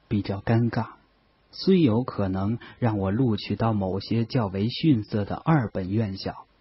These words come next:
但它更适合填报一个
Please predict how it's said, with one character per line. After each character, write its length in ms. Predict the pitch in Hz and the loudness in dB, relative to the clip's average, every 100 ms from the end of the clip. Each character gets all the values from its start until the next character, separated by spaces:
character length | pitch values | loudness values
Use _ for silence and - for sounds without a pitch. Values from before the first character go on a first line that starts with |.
| _ _ _ - | _ _ _ -4
但 220 | 104 98 | -2 -2
它 300 | 101 101 101 - - | -2 -2 -4 -8 2
更 260 | 151 110 | 2 2
适 220 | 104 120 | -2 -4
合 160 | 107 104 | -2 -4
填 300 | - 98 101 | -2 -4 -2
报 140 | 113 | 0
一 140 | 95 95 | -2 -2
个 260 | 104 98 | -2 -2